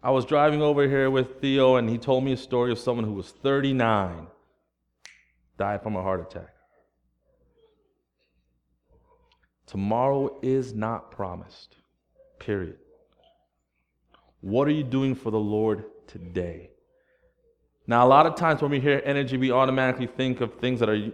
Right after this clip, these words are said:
young and new and stuff like that. But I used to run. I used to be in track. Some of you run, some of you run marathons, some of you run distant runs.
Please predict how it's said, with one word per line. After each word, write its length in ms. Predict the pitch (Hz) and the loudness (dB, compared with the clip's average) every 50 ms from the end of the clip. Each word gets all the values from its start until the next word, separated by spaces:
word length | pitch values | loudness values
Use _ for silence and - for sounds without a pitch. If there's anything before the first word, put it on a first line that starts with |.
| - - | -10 -10
young 500 | 110 107 120 123 123 123 123 123 120 113 | -4 0 2 2 4 2 2 2 0 0
and 180 | 104 104 107 | 0 0 0
new 300 | 117 120 127 127 123 120 | 0 2 2 2 2 0
and 100 | 117 107 | -2 -2
stuff 260 | - - 120 113 113 | -2 -2 -4 -2 0
like 180 | - 110 107 104 | -2 -4 -2 -2
that. 320 | 104 98 87 - - - - _ _ _ _ _ _ _ _ _ _ _ _ | -4 -6 -6 -10 -16 -20 -20 _ _ _ _ _ _ _ _ _ _ _ _
But 100 | 120 123 | 2 4
I 100 | 139 156 | 6 6
used 260 | 165 175 - - - | 6 6 4 2 2
to 100 | 151 143 | 2 6
run. 340 | 127 127 113 98 92 85 - - - - - - _ _ - - | 8 8 6 6 4 0 -6 -10 -14 -18 -20 -20 _ _ -16 -6
I 120 | - 117 | -2 -2
used 160 | 120 120 117 - | -2 -2 -4 -8
to 60 | 120 | -6
be 140 | 113 120 123 | -4 -4 -4
in 80 | 117 | -4
track. 560 | 113 - - 123 120 123 123 120 - - - - - - _ _ | -6 -2 -2 0 2 2 2 0 -2 -8 -16 -20 -20 -20 _ _
Some 240 | _ - 135 131 127 | _ -2 0 0 2
of 60 | 123 | 0
you 160 | 120 123 123 | 0 -2 0
run, 320 | 117 120 120 120 120 120 117 | 2 2 4 4 4 2 0
some 160 | - 127 120 | -2 -2 -2
of 80 | 123 120 | 0 -2
you 80 | 113 | 0
run 220 | 110 120 117 113 113 | 0 0 0 2 2
marathons, 600 | 117 117 117 120 117 113 - 120 120 117 113 107 | 0 0 0 0 -2 -2 -4 -4 -4 -2 -4 -4
some 160 | - 113 117 | -4 -4 -4
of 40 | 113 | -2
you 80 | 110 110 | -2 0
run 160 | 113 113 104 | 0 0 0
distant 340 | 107 110 107 - 104 87 82 | -2 -4 -4 -4 -10 -10 -8
runs. 400 | 110 107 104 101 101 - - | -6 -6 -6 -8 -10 -12 -16